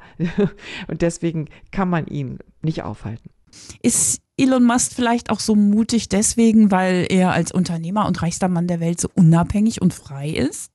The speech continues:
Speaker 1: Nein, das würde ich nicht sagen. Er ist mutig, weil er mutig ist. Und das hat mit den Rahmenbedingungen erstmal gar nicht so viel zu tun.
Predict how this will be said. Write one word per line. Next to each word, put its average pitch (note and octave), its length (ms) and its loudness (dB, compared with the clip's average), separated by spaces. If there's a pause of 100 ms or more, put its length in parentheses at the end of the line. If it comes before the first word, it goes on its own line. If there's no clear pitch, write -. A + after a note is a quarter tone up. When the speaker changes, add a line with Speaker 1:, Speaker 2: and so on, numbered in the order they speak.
Speaker 1:
Nein, G3 240 2
das G3 160 0
würde F#3 140 2
ich F3 80 -2
nicht G#3+ 240 2
sagen. C3 480 -2 (280)
Er D#3+ 140 2
ist D#3+ 120 -4
mutig, F3+ 400 2
weil D#3 140 2
er D3 80 2
mutig D3+ 400 -2
ist. C3 320 -6 (220)
Und D#3 120 -2
das D#3 160 0
hat F3+ 140 -2
mit F3 140 -2
den E3 160 0
Rahmenbedingungen D#3 800 0
erstmal C#3+ 320 -4
gar C3+ 200 -2
nicht C#3+ 140 -6
so - 100 -8
viel - 180 -8
zu - 120 -8
tun. B2+ 380 -6